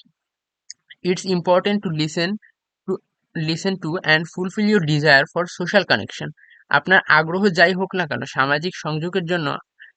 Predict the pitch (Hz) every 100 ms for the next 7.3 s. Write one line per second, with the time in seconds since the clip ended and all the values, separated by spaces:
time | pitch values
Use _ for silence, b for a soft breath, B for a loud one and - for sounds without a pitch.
0 | - 156 170 156 - _ 160 147 175 -
1 | 170 - 151 160 175 180 - 165 160 127
2 | 143 147 175 - 156 151 151 190 160 160
3 | 165 156 139 107 76 _ _ _ _ _
4 | _ _ _ _ _ _ _ _ _ _
5 | _ _ _ _ _ - 147 143 208 -
6 | 185 180 180 165 175 202 _ - 151 160
7 | 151 147 202